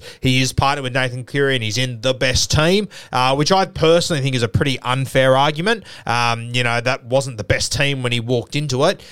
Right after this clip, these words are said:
Uh, he walked into that side, you know, and they had James Maloney and they were still missing the finals. Uh, and then he came into the side,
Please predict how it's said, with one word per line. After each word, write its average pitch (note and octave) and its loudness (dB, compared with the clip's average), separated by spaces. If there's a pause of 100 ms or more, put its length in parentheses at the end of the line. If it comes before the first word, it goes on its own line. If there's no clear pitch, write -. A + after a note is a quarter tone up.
(140)
Uh, A#2 0
he C3 0
walked B2 -4
into A#2+ -4
that A#2 -2
side, B2 0
you B2 -8
know, A2+ -2
and A2+ -4
they A2 -2
had C3+ -4
James A#2+ -2
Maloney B2 -2
and A#2 -6
they A#2 -4
were G#2+ -6
still C#3+ -2
missing A#2+ -4
the A2+ -6
finals. B2+ -2 (240)
Uh, A#2 0
and A#2+ -4
then A2+ -2
he B2+ 0
came C3+ -2
into A#2 -4
the A2 -8
side, B2 0